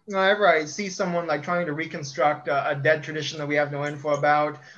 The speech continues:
or, uh, or something like that, I say, "Well, yeah, sure, fine. That's fine if you have five hundred years of trial and error to spare."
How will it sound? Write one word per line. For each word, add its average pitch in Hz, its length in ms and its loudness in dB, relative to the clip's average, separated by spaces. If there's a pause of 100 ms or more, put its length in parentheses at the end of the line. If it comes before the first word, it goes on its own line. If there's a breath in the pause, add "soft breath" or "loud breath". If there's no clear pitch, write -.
or, 147 500 2
uh, 135 440 2
or 175 80 -2
something 170 260 -4
like 156 140 -4
that, 175 180 8
I 170 140 8
say, 202 240 2
"Well, 208 300 2
yeah, 262 220 4
sure, 302 220 -2
fine. 233 340 0
That's 214 200 0
fine 240 260 0
if 175 140 -4
you 190 100 0
have 185 300 4
five 185 160 4
hundred 175 280 -4
years 185 280 0
of 143 80 -8
trial 170 260 4
and 147 100 -2
error 190 240 0
to 147 80 -2
spare." 135 440 -6